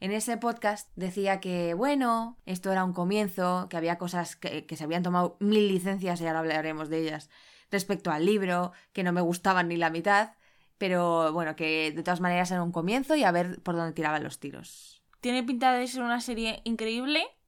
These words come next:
Speaker 2: mente aburrida. O sea, que no, <laughs> que no mola nada,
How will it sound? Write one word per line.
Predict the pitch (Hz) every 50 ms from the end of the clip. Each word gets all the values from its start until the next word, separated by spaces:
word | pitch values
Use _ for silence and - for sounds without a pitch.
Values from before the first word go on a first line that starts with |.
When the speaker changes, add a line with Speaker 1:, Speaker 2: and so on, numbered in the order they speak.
| _ _ _ -
Speaker 2:
mente | - 214 220 220 240 233 240
aburrida. | 233 214 214 214 214 208 240 196 185 180 196 - - - - -
O | 226
sea, | - 226 220 208 208 208 - - -
que | - 262
no, | 330 - - - - - - - - - - 320 - - - - - - - -
<laughs> | - 349 359 359 349 - - 320 302 285
que | 269 269
no | 262 277 269
mola | 277 285 285 277 262 247
nada, | 240 240 233 214 185 - - -